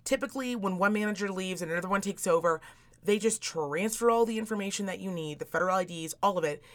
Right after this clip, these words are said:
the, the account numbers, and then w-, that's how we do it. We, this has never been a thing." And Dane Cook said he wrote his brother on that Friday and said,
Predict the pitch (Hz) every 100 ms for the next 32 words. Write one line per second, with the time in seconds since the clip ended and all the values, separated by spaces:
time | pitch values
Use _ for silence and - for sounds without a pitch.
0 | - - _ 190 180 156 160 - 226 208
1 | 214 208 202 196 - 190 190 180 175 170
2 | 175 - 160 156 156 165 - 160 160 240
3 | 254 156 139 160 160 147 165 165 170 160
4 | 156 - 247 - - - - - _ 185
5 | 190 196 202 208 - 185 - - 175 -
6 | _ - - 180 208 240 - 202 190 185
7 | 170 160 - - 160 156 139 147 - 151
8 | 135 131